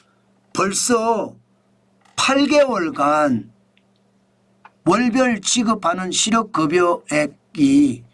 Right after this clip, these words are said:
일 조를 넘었습니다. 이천이십오 년 일월에 구천칠백사십칠억 원이었거든요.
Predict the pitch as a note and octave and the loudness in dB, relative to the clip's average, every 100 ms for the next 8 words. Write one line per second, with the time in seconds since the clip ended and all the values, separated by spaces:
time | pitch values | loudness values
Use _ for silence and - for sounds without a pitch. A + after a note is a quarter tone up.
0 | - A3+ G#3+ A3+ D#3+ C#3+ C3 - _ _ | -4 -4 0 -2 -2 -4 -6 -10 _ _
1 | _ _ _ _ _ _ _ _ A3 C#4+ | _ _ _ _ _ _ _ _ 0 2
2 | D4+ D#4 C#4+ C#4 D4 C#4 C#4 C4 C4+ D4 | 4 4 4 2 2 4 2 2 2 4
3 | D4+ C4 F#3+ F3+ D3 - _ _ _ _ | 4 6 6 4 -2 -10 _ _ _ _
4 | - A#3+ - C4 C4 C4 A#3 G#3+ G#3 F3+ | -2 0 0 0 0 2 0 0 -2 0
5 | F#3+ G3 A#3 - A#3 A3+ A3 F3+ D3 C#3 | 0 0 -4 -2 0 0 0 -2 -2 -4
6 | C3 C3 B2+ | 0 2 2